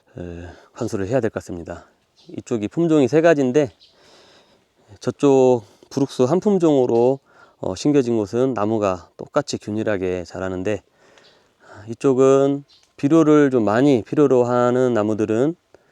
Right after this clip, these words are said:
어, 약간 수세가 떨어지고, 어, 잘 크는 나무들은 또 너무 잘 크고, 어, 이런 불균형 현상도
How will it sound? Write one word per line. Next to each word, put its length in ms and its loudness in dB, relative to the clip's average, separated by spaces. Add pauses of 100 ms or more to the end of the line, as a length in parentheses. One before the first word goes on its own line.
(760)
어, 340 -14
약간 460 -2 (720)
수세가 320 -4
떨어지고, 640 -2 (1120)
어, 380 -16 (360)
잘 180 -4
크는 180 2
나무들은 480 -2
또 140 -8
너무 200 -4
잘 160 -12
크고, 300 -16 (480)
어, 260 -12
이런 380 -4
불균형 600 2
현상도 520 -4